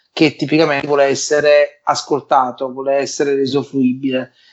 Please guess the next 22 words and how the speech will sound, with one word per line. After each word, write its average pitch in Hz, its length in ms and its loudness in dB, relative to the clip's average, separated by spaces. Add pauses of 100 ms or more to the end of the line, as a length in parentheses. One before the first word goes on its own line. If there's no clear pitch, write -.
(100)
E 139 160 4
gli 151 80 6
americani 165 720 2
in 135 80 -16
particolare 160 640 -2
tendono 151 360 -4
a 147 80 0
essere 139 320 -4
molto 143 760 -2
diretti, 151 540 -2
molto 143 300 -10
sintetici, 139 840 -4
eh, - 580 -14
nel-, 131 1000 0
nelle 147 240 -2
frasi, 143 460 0
quindi 131 520 -8
senza 143 380 -2
troppi 151 300 -4
fronzoli, 147 500 0
e 143 80 2
questo 135 540 -2